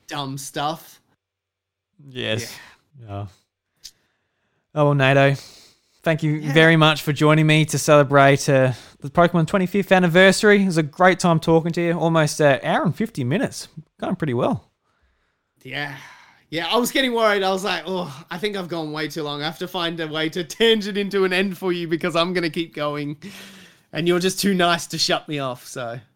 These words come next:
Speaker 1: <laughs>
Speaker 2: That's all good. I loved it, man. I actually had a great time talking to you. I hope everyone's, uh, enjoyed listening to you. And, uh, the crowd, if you can hear 'em. You hear 'em in the
Speaker 1: Yeah.
Speaker 2: background? They loved it.
Speaker 1: Yeah.
Speaker 2: They loved it, mate.
Speaker 1: The Pokemon champions,
Speaker 2: Yeah.
Speaker 1: Nato and Drew.
Speaker 2: No, they,
Speaker 1: Yes.
Speaker 2: no, they absolutely loved it. So,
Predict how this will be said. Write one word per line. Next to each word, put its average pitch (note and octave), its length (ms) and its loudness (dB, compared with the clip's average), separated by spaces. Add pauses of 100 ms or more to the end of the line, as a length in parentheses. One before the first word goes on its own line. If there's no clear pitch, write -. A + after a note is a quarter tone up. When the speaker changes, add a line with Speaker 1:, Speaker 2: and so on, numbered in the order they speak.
(180)
Speaker 1:
<laughs> - 360 -10
Speaker 2:
That's A3 220 0
all A#3+ 80 2
good. B3 140 4
I F#3 40 8
loved E3 240 6
it, D3 60 -2
man. B2 160 2
I C3 160 6
actually C3+ 380 0
had C#3+ 240 -2
a C3 60 -2 (280)
great C3 240 0
time C3 200 -4
talking C3 260 -6
to D3 80 -6
you. C3 60 -2
I - 20 -2
hope C#3+ 180 2
everyone's, B2+ 460 0
uh, A#2 180 0
enjoyed C3+ 300 -2
listening C#3 280 -4
to D#3 120 0
you. D#3 120 0 (440)
And, G3+ 180 6
uh, A3+ 80 8
the F3+ 100 4
crowd, A3+ 500 4
if D#3+ 120 -10
you G3+ 80 -4
can C#3+ 80 -4
hear C#3 180 0
'em. B3+ 140 -4 (800)
You G3+ 80 0
hear C#4 80 8
'em C4 60 8
in A3 60 10
the F3 60 10
Speaker 1:
Yeah. A3 80 8
Speaker 2:
background? E4 280 6 (200)
They C4+ 100 8
loved B3+ 240 8
it. F4+ 40 8
Speaker 1:
Yeah. C#4 560 6
Speaker 2:
They A3 40 8
loved A#3 220 6
it, G#3 80 4
mate. B2+ 200 4 (280)
Speaker 1:
The - 80 -10
Pokemon C4+ 460 -4
champions, C4+ 540 -4 (540)
Speaker 2:
Yeah. G3+ 280 4
Speaker 1:
Nato A3+ 240 0
and F3 280 -4
Drew. C4 200 -4
Speaker 2:
No, C4+ 100 -4 (320)
they, F#3 120 -4
Speaker 1:
Yes. - 400 -4
Speaker 2:
no, B2+ 120 -4
they C3+ 160 6
absolutely B2+ 280 0
loved A#2 180 0
it. A#2+ 240 -6
So, A2 260 -4